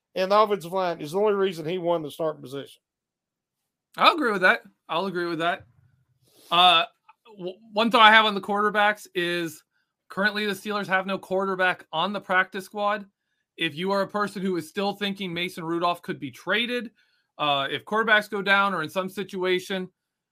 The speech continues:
Speaker 2: watch that practice squad, because if the Steelers don't have someone they like on that practice squad, Mason Rudolph is not going anywhere.
Speaker 1: Mm-mm. Mm-mm.
Speaker 2: Not unless the Steelers have someone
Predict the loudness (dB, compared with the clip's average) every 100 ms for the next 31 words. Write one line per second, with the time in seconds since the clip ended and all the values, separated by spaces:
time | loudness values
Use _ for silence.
0 | _ _ _ _ -2 4 4 4 0 0
1 | 2 0 0 -6 -4 -4 -2 -4 -6 -6
2 | -6 -10 -14 -6 -4 -2 -4 -8 0 0
3 | 0 -8 -4 -4 -4 -6 -10 -8 -8 -4
4 | -2 -2 -2 0 0 0 _ _ _ _
5 | -6 -2 0 -2 0 -2 -2 -14 -6 -6
6 | -4 -8 -8 -8 -8 -6 -4 -2 -4 -8
7 | _ _ _ _ _ -8 -6 -4 -4 -4
8 | -6 -6 -10 -12 -10 -12 -16 -20 _ _
9 | -18 -16 -18 _ _ _ _ -20 -18 -2
10 | 2 2 2 2 2 -4 -10 -8 -6 -6
11 | 0 0 0 -2 -6 -4